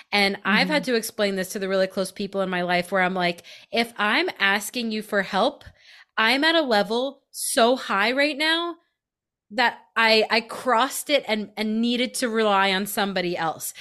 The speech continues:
Speaker 1: This isn't
Speaker 2: Mm-hmm.
Speaker 1: a, 'Hey, could you help me out because it would be easier for me?' It was,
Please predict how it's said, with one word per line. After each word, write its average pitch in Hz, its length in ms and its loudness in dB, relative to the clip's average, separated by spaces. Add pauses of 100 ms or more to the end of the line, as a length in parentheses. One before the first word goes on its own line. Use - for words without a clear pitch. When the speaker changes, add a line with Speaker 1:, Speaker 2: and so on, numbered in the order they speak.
(180)
Speaker 1:
This 240 260 4
isn't 254 420 2
Speaker 2:
Mm-hmm. 214 120 0
Speaker 1:
a, 196 400 2 (260)
'Hey, 214 600 0
could 233 160 -2
you 240 100 -4
help 220 220 0
me 220 140 0
out 202 200 0
because 214 260 -4
it 220 60 -4
would 190 80 -8
be 190 260 -6
easier 202 320 -2
for 240 280 -2
me?' 269 280 -4 (200)
It 214 180 2
was, 208 320 2